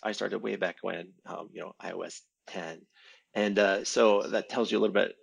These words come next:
um, about how long I've been doing things. And, and so I was on that networking side for quite a while. I moved over to the security side, and I learned a ton from the Open D N S folks, right, around security and, and the value of that. And the one thing, one of the things that, you know, is funny 'cause I came over to the security team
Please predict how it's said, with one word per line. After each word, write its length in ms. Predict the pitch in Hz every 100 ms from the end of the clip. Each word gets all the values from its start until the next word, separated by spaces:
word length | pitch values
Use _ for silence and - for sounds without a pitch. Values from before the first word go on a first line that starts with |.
| _ -
um, 280 | 92 85 -
about 280 | - 92 -
how 60 |
long 160 | 107 104
I've 60 |
been 100 | 92
doing 220 | 90 107 104
things. 240 | 104 -
And, 160 | 104 -
and 120 | 107
so 100 | -
I 60 | 120
was 120 | 120
on 180 | 143 135
that 100 | 123
networking 360 | 117 - 113
side 300 | 104 107 95 -
for 360 | 110 104 95 -
quite 180 | - 117
a 40 |
while. 280 | 95 92 92
I 40 | 95
moved 260 | 117 127
over 140 | 117 107
to 60 |
the 40 | 104
security 380 | - - 101 92
side, 380 | - 92 90 - - - - -
and 80 | 113
I 60 |
learned 200 | 127 135
a 40 | 113
ton 340 | - 98 92
from 220 | - 92
the 80 | 87
Open 240 | 87 -
D 100 | -
N 80 | 92
S 140 | 92 -
folks, 380 | 87 82 -
right, 180 | 92 85
around 220 | - 87 87
security 480 | - - 87 85
and, 140 | 85 80 -
and 100 | -
the 40 |
value 280 | 107 85 80
of 80 | -
that. 240 | 85 139 _ - - - - -
And 80 |
the 60 | 139
one 160 | 190 320
thing, 260 | 170 139 - -
one 100 | 147
of 60 | 185
the 40 |
things 260 | 175 139 -
that, 240 | 120 101 - _ - - _ _ _ _ _
you 60 | 117
know, 200 | 104 - - -
is 140 | 110
funny 200 | - 143
'cause 160 | 117 117
I 40 | 110
came 240 | 139 123
over 160 | 123 110
to 60 |
the 80 | 104
security 400 | - - 110 104
team 420 | - 101 101 98